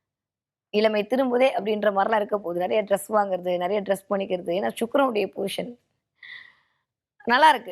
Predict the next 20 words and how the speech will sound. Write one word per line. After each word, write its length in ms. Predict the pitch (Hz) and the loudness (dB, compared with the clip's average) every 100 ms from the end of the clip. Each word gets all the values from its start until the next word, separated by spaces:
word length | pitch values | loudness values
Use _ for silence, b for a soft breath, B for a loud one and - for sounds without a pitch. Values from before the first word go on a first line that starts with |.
| - | -6
ஏற்கனவே 300 | 226 233 247 | -4 0 0
மேஷத்துல 420 | 254 277 269 262 | 0 0 2 2
நான் 340 | 233 233 214 214 | 2 2 2 2
உட்காந்துட்டு 480 | 220 214 240 240 233 | 0 4 2 4 2
அப்படியே 220 | 214 240 | 2 2
உங்களோட 320 | 240 220 214 208 202 | 2 2 2 4 2
பத்தாம் 300 | 196 - 240 | 0 2 0
வீட்டை 200 | 214 208 196 | 2 0 2
பார்த்தாரு. 460 | 196 208 202 190 226 240 | 2 4 2 2 -2 -4
இந்த 260 | 226 226 | -4 0
தடவை 180 | 254 262 | 4 4
அப்படியே 340 | 214 214 247 240 190 - 196 - - _ | 4 0 2 2 2 -2 -10 -10 -12 _
சுக்கிரன், 380 | - 240 262 254 | -6 0 0 0
சுக்கிரனோட 360 | 233 247 240 208 | 0 2 2 0
வீட்லயே 300 | 214 208 214 | -2 0 2
உட்காந்துருக்காரு. 440 | 208 202 202 185 | 2 2 0 -2
ஐந்தாம் 460 | 233 285 311 302 247 | 0 0 2 2 2
அதிபதி 400 | 214 190 190 214 175 - | -2 -2 -2 0 -4 -6
ஸ்ட்ராங்கா 480 | - 202 233 247 | -2 0 0 2
இருக்குனாலே 460 | 220 196 196 196 | 2 0 -4 -2